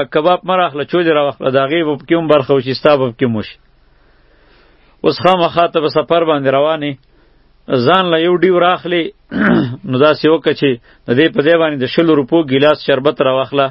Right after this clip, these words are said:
یو هغه له راواخله، یو ځان له راواخله، د دواړو پکې برخه وشي. د هغه سره کرایه نشته دی، کرایه ته ورکه. وصاحب بالجنب، ملګری د ګاونډ-، آ، ملګری د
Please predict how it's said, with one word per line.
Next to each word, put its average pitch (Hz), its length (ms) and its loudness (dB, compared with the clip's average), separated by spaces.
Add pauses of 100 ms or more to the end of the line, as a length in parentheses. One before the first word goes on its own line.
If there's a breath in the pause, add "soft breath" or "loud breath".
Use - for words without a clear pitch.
(160)
یو 143 220 4
هغه 135 140 0
له 175 140 0
راواخله، 160 340 -2
یو 147 180 0
ځان 151 180 -2
له 143 120 0
راواخله، 120 300 -4 (320 soft breath)
د - 120 -2
دواړو 147 320 2
پکې 131 240 -4
برخه 127 200 -2
وشي. 123 220 -2 (800 soft breath)
د - 60 2
هغه 151 180 2
سره 175 220 2
کرایه 165 360 0
نشته 170 240 -2
دی، 151 120 2
کرایه 147 380 0
ته 147 140 -2
ورکه. 135 320 0 (220)
وصاحب 139 480 2 (100)
بالجنب، 123 400 0 (760 soft breath)
ملګری 139 440 2
د 135 160 -2
ګاونډ-، 131 360 0 (120)
آ، 147 120 2 (340)
ملګری 143 340 2
د 135 100 -2